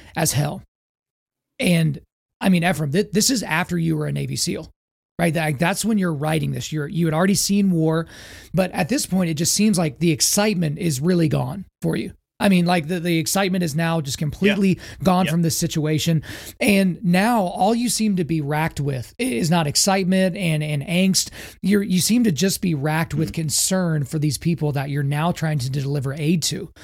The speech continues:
Speaker 1: And again, this is so hard for us to imagine here stateside, and especially for those of us that have never seen
Speaker 2: Mm-hmm.
Speaker 1: actual warfare or any of these atrocities. But for you on the ground, like, this was just what you were living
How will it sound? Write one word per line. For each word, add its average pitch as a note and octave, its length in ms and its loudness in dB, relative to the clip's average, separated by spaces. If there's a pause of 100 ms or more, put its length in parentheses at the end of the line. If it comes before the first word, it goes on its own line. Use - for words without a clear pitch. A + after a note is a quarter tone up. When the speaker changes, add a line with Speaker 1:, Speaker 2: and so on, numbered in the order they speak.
(240)
Speaker 1:
And F#3+ 100 4
again, E3+ 240 4
this E3 200 0
is D3+ 100 0
so G#3 300 2
hard E3+ 360 0
for E3 120 -2
us D#3 120 0
to E3 120 0
imagine D3 400 0
here C#3+ 160 0
stateside, D3+ 640 0
and D3 180 -2
especially E3+ 420 -2
for D3+ 100 -2
those D#3 200 0
of D#3 80 0
us D3+ 140 -2
that D#3 60 -2
have C#3 100 -2
never D3+ 200 0
seen E3 240 0
Speaker 2:
Mm-hmm. G#2 320 -8
Speaker 1:
actual F3 380 -2
warfare D#3+ 420 -4
or D3 60 -4
any D#3+ 160 0
of C#3 40 0
these C#3 160 0
atrocities. C#3+ 600 -2 (220)
But F3 120 0
for E3+ 100 0
you G3 180 6
on E3+ 80 6
the D3 80 2
ground, D#3+ 400 2
like, D3 180 -4
this F3+ 220 0
was F3+ 120 0
just D#3+ 200 -4
what E3+ 220 0
you E3 120 2
were D#3 100 4
living D#3 460 2